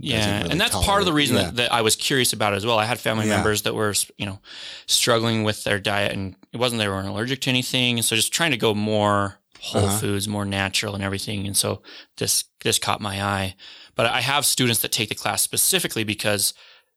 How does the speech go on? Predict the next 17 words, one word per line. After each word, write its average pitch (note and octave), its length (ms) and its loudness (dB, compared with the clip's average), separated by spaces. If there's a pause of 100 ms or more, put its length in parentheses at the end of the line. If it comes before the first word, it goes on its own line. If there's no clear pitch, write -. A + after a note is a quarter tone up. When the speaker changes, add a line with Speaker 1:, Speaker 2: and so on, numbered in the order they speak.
(140)
Speaker 2:
if, - 360 -4
if - 120 -4
they A2+ 120 2
are C3+ 220 4
gluten A#2 300 0
in-, G2+ 160 0 (240)
or G2+ 120 -6
gluten C#3 280 2
sensitive G#2+ 480 0
or - 20 -6
gluten G#2+ 180 -2
intolerant, G2+ 460 0 (720)
sourdough, A#2 640 2
the, A2 100 -2
the G#2+ 160 2
long C3 280 2
ferment A#2 680 0